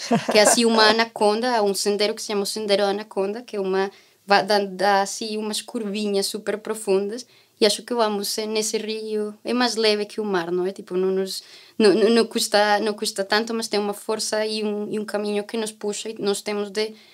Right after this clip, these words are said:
de conseguir combater essa corrente que nos leva às vezes para caminhos errados. Portanto,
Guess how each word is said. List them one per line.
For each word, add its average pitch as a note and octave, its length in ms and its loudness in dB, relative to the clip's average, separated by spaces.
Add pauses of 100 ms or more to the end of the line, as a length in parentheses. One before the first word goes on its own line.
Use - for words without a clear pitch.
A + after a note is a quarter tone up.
(280)
de A#3 100 2
conseguir A3+ 380 2
combater G#3+ 440 2
essa G#3+ 180 -2
corrente G#3 500 0
que G#3 100 -6
nos G#3+ 140 -4
leva G3 180 0
às F#3+ 60 0
vezes G3+ 200 -6
para G#3 180 -6
caminhos G3+ 480 -4
errados. - 360 -10
Portanto, - 440 -10